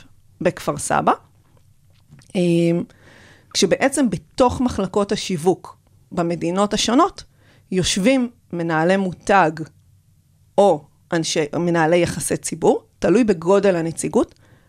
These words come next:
בנציגות קטנה, לפעמים אותו אחד עושה גם דיגיטל וגם, אה, יח"צ, בנציגות גדולה יש ממש, אה, אנשי יח"צ, אה, מקצועיים, אה, והם מפעילים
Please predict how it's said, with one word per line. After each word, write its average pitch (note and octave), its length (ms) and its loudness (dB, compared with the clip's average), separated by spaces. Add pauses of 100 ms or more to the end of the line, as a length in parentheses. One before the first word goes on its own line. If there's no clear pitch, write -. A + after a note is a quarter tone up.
בנציגות G3+ 400 0
קטנה, G3 380 2
לפעמים F#3 320 -4
אותו F3 240 0
אחד E3+ 240 2
עושה D#3+ 200 -4
גם E3+ 220 0
דיגיטל E3 460 -2
וגם, D#3 360 -2
אה, D3+ 40 0
יח"צ, A#3+ 600 -2
בנציגות F3+ 480 -6
גדולה E3+ 340 4 (520)
יש F3 200 -2
ממש, F3 440 -2
אה, F3+ 160 0
אנשי F3 240 0
יח"צ, E3+ 540 0
אה, E3 300 -2
מקצועיים, E3+ 580 -2 (840)
אה, E3 160 2
והם F#3 340 2
מפעילים G#3+ 800 0